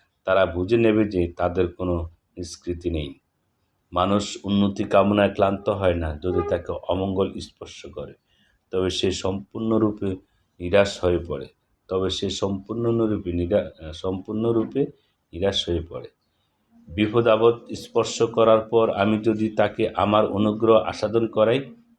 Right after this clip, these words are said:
তখন সে বলতে থাকে, "এটা যে আমার যোগ্য প্রাপ্য, আমি মনে করি না যে কেয়ামত সংঘটিত হবে। তো আমি যদি আমার পালনকর্তার কাছে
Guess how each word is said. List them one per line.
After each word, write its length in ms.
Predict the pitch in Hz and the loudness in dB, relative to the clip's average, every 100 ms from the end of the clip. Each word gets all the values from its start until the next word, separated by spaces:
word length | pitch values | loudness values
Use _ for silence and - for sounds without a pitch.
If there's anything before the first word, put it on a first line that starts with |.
| - | -8
তখন 280 | 92 107 | -4 -2
সে 200 | 98 - | -2 -2
বলতে 420 | 98 98 98 - 92 | -2 -2 -2 -4 -4
থাকে, 400 | 104 95 95 92 _ _ _ | -4 -4 -8 -14 _ _ _
"এটা 340 | 92 85 95 90 | -12 -2 2 2
যে 260 | 92 95 | 2 -2
আমার 500 | 78 90 95 92 87 | 0 0 2 2 0
যোগ্য 360 | 82 87 82 87 | -4 -6 -4 -4
প্রাপ্য, 580 | 85 82 - - 76 - _ _ _ _ _ | -2 -4 -4 -10 -16 -16 _ _ _ _ _
আমি 400 | 80 87 95 90 87 82 | -4 -2 0 -2 -4 -2
মনে 280 | 85 95 92 | 0 0 0
করি 320 | - 92 90 | -4 -2 0
না 180 | 92 90 | 0 0
যে 260 | 90 85 - - - | 0 -4 -6 -20 -14
কেয়ামত 480 | - 90 87 87 85 | 0 2 2 0 -2
সংঘটিত 580 | - 92 90 90 87 85 | -4 -2 2 2 0 0
হবে। 380 | 85 92 90 85 - _ _ _ - | 2 2 2 -2 -8 _ _ _ -10
তো 100 | 80 | -4
আমি 320 | 85 92 101 | 0 0 0
যদি 300 | 101 101 104 | 0 0 0
আমার 400 | 92 98 98 98 | 2 2 4 2
পালনকর্তার 840 | 95 92 98 101 98 101 - 101 | 2 2 2 0 0 -2 -2 -4
কাছে 340 | - 101 - | -2 -6 -6